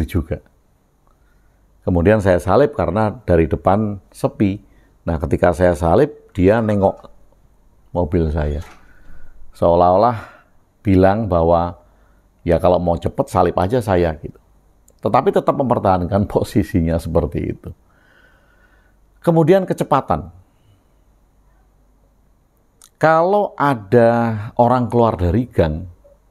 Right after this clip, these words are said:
karena saya tinggal di gang, ketika saya mau menjalankan kendaraan, otomatis saya mau nyebrang untuk belok ke kanan dari gang itu. Nah, saya sudah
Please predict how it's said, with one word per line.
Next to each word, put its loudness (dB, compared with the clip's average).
karena -2
saya 0
tinggal 0
di -2
gang, -2
ketika -2
saya 2
mau 0
menjalankan 0
kendaraan, 0
otomatis -2
saya 4
mau 0
nyebrang 0
untuk 0
belok 4
ke -12
kanan 0
dari 0
gang -4
itu. -14
Nah, 4
saya 2
sudah 0